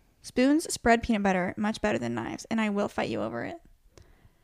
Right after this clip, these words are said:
Butter knives are the tool of outdated Neanderthals. They lie flat against the bread, giving you no room for del-, for delicacy.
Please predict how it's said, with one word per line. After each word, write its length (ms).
Butter 180
knives 220
are 100
the 340
tool 320
of 100
outdated 380
Neanderthals. 800
They 140
lie 160
flat 240
against 240
the 60
bread, 280
giving 200
you 100
no 160
room 180
for 100
del-, 260
for 140
delicacy. 640